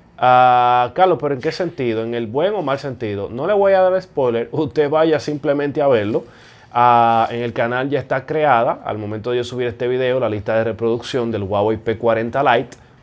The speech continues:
Usted va a lista de reproducción, busca la lista de este dispositivo y ahí va a ver todo lo que es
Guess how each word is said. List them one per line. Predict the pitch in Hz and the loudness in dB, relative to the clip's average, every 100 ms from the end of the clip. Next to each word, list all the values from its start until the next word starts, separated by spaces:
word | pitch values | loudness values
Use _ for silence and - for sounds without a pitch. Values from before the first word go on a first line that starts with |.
| - | -16
Usted | 92 - 113 | -10 -6 -2
va | 110 143 | 4 4
a | 104 110 101 | 4 -2 -6
lista | 95 101 110 | -8 -8 -6
de | |
reproducción, | 120 120 165 180 - 262 240 240 - _ _ _ _ _ _ | -6 -6 -6 -6 -4 4 4 2 -6 _ _ _ _ _ _
busca | 95 113 113 139 | -8 -6 -2 2
la | 139 | 2
lista | 156 190 - 131 | 4 0 0 -2
de | 110 | -2
este | 113 139 | -4 -6
dispositivo | 143 135 165 202 170 262 247 | -8 -6 -8 -6 -6 0 2
y | 190 | 4
ahí | 139 143 | 2 0
va | 139 139 | 0 0
a | |
ver | 139 139 139 - | 2 0 -2 -6
todo | 143 151 151 | -4 -2 -2
lo | 131 | -2
que | 139 131 139 | -4 -2 -2
es | 139 - | -4 -10